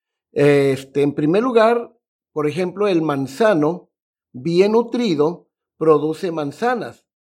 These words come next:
Así también los creyentes en Cristo, por estar unidos a Cristo,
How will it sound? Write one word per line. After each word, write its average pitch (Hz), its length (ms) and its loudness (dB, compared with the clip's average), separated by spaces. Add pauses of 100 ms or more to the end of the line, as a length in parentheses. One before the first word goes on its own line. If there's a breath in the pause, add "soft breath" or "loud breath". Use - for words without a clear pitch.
(260)
Así 165 300 -2
también 208 720 -2
los 165 320 2
creyentes 180 760 -2
en 220 120 -4
Cristo, 190 720 -4 (280)
por 151 200 4
estar 185 480 -2
unidos 220 680 -2
a 233 160 -4
Cristo, 147 800 -6